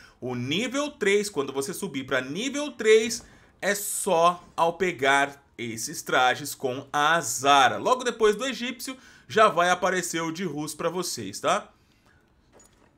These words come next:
Então tá aqui, ó, de Rus. Deixa eu pegar o capacete também. Tá aqui.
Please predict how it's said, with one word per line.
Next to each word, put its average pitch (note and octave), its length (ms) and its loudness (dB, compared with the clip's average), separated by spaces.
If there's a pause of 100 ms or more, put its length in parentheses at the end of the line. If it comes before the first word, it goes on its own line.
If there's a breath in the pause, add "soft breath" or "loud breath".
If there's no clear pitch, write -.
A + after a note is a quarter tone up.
(220)
Então A#2 220 -12
tá B2 120 -10
aqui, E3 340 -6
ó, A#2+ 160 0
de A2 160 -10
Rus. D3+ 640 -8 (160)
Deixa - 140 -16
eu A2+ 40 -16
pegar B2 220 -6
o A#2+ 60 -8
capacete A#2 600 -10
também. G3+ 840 -10 (640 soft breath)
Tá C#3 80 -14
aqui. C3 720 -14